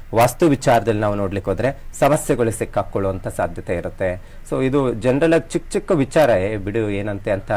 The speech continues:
ನೀವು ಬಿಟ್ರೆ, ಅದು ಸಮಸ್ಯೆ ಏನಾಗುತ್ತೆ ಅಂದ್ರೆ, ಜ್ಯೋತಿಷ್ಯ ಶಾಸ್ತ್ರದಲ್ಲಿ ಏನ್ ಹೇಳುತ್ತೆ, ದಶ ಮತ್ತೆ ಯೋಗಗಳು ಇವೆಲ್ಲ ಕೆಲ್ಸ ಮಾಡುತ್ತೆ. So ಅದ್ರಲ್ಲಿ ಯೋಗ ಚೆನ್ನಾಗಿದ್ದು, ದಶ ಚೆನ್ನಾಗಿದ್ದೂನು, ಶುಕ್ರ ದಶೆ ನಡೀತಾ ಇದ್ರೂನು ಸಮಸ್ಯೆಗಳು ಬರ್ತಾ ಇದೆ ಅಂತ ಹೇಳಿದ್ರೆ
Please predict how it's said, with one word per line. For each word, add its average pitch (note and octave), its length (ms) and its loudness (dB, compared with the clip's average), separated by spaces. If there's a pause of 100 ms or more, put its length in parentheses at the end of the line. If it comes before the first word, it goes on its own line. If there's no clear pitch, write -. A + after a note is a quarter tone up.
(120)
ನೀವು A#2 260 -2
ಬಿಟ್ರೆ, G#2 500 -2 (240)
ಅದು C3 420 4
ಸಮಸ್ಯೆ E3+ 440 2
ಏನಾಗುತ್ತೆ C3 400 2
ಅಂದ್ರೆ, B2 220 -4
ಜ್ಯೋತಿಷ್ಯ D#3+ 440 2
ಶಾಸ್ತ್ರದಲ್ಲಿ B2+ 540 0
ಏನ್ A#2 100 -2
ಹೇಳುತ್ತೆ, A2+ 520 -2 (600)
ದಶ B2 220 2 (300)
ಮತ್ತೆ A2+ 380 0
ಯೋಗಗಳು A#2 600 2 (220)
ಇವೆಲ್ಲ C3 360 4
ಕೆಲ್ಸ D#3 300 0
ಮಾಡುತ್ತೆ. F#2 680 -4 (120)
So D#3+ 60 4
ಅದ್ರಲ್ಲಿ D3+ 360 4
ಯೋಗ E3+ 260 6
ಚೆನ್ನಾಗಿದ್ದು, E3 680 2
ದಶ C3 280 0
ಚೆನ್ನಾಗಿದ್ದೂನು, D3+ 840 2 (220)
ಶುಕ್ರ D#3+ 200 2 (120)
ದಶೆ D#3 180 4
ನಡೀತಾ C#3 340 0
ಇದ್ರೂನು B2 380 0
ಸಮಸ್ಯೆಗಳು C3+ 580 2
ಬರ್ತಾ A#2 280 2
ಇದೆ G#2+ 180 2
ಅಂತ F#2+ 200 -4
ಹೇಳಿದ್ರೆ G#2 380 -4